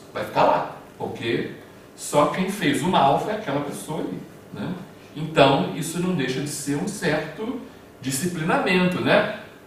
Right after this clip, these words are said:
Um professor de direito penal diria: Isso é o direito penal ocidental moderno. O crime não passa da pessoa do criminoso. Só ele responde pelo crime, não seus parentes,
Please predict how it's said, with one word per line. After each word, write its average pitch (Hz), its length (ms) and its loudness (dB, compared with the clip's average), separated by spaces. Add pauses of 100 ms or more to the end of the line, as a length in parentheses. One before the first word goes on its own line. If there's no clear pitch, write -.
Um 143 100 -4
professor 131 280 -2
de 127 160 0
direito 180 220 2
penal - 180 0
diria: 202 500 0
Isso 208 220 -4
é - 20 -4
o 123 40 -4
direito 135 200 -2
penal - 440 -2 (260)
ocidental 160 720 6
moderno. 104 580 -2
O - 180 -12
crime 123 580 -4 (280)
não 120 220 -6
passa - 400 -4
da 185 80 0
pessoa 131 560 -4
do - 120 -8
criminoso. - 500 0
Só 214 300 6
ele 254 540 6 (420)
responde 156 600 2
pelo 208 300 -2
crime, 175 520 4 (340)
não 165 260 8
seus 156 240 0
parentes, 208 680 4